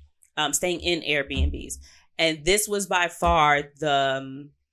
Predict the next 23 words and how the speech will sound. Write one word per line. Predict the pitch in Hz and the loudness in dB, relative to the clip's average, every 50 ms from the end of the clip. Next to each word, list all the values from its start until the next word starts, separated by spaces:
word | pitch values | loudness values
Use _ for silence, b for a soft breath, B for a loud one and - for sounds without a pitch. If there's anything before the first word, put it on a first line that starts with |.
| _ _ _ _ _ _ _ _ _ _ - - _ _ | _ _ _ _ _ _ _ _ _ _ -14 -14 _ _
the | 160 151 165 180 180 170 160 156 151 | -20 -12 -10 -10 -8 -8 -10 -10 -6
most | 156 165 165 165 170 165 165 - - - - - - - - - - _ _ _ - | -2 -2 0 0 0 -2 -2 -4 -6 -6 -6 -6 -6 -8 -8 -8 -10 _ _ _ -4
unsettling, | 175 170 170 175 196 - - - 170 156 151 156 156 151 151 151 151 147 - | -2 0 0 2 2 2 4 4 4 4 4 2 0 0 -2 -2 -4 -4 -4
uncomfortable | 160 156 151 151 151 - - 180 170 165 - - 156 147 151 143 139 | -4 -4 -4 -4 -8 -10 -6 -6 -6 -6 -4 -8 -6 -4 -4 -4 -2
one | 139 135 135 139 | -4 -6 -6 -6
that | 143 143 135 | -6 -4 -4
I've | 127 131 127 127 135 - - | -4 -4 -6 -8 -10 -14 -10
been | - 131 131 131 | -8 -6 -6 -6
in. | 131 131 127 117 B B B B | -6 -8 -10 -12 B B B B
And | _ 170 185 | _ -4 0
I | 214 226 196 | 2 4 4
have | 170 160 - - - | 4 4 2 2 4
absolutely | 180 180 180 - - 185 170 165 160 147 160 156 | 6 6 6 4 0 -4 -4 -6 -6 -6 -8 -8
dealt | 151 151 151 143 143 127 - | -6 -2 0 0 0 0 0
with | 139 143 127 - - | -4 -6 -6 -8 -2
fucking | - 147 143 - 135 135 131 143 | -2 -2 -2 -2 -6 -6 -6 -2
language | 147 147 170 190 185 196 196 185 - | 2 2 2 4 2 -2 -4 -2 -2
barriers | 185 190 180 175 185 180 170 170 175 175 175 - | 0 0 2 0 0 -2 -2 -2 -2 -4 -4 -6
in | - 139 135 139 143 | -8 -8 -8 -6 -4
multiple | 185 220 240 233 - - 214 | -2 -2 -4 -4 -4 -6 -6
countries, | 208 202 185 160 156 - 143 143 143 139 - | -4 -2 -4 -4 -4 -4 -8 -8 -8 -8 -6
and | - 147 143 143 | -6 -6 -4 -2
never | 156 160 170 175 180 175 175 | -2 -2 0 0 0 0 0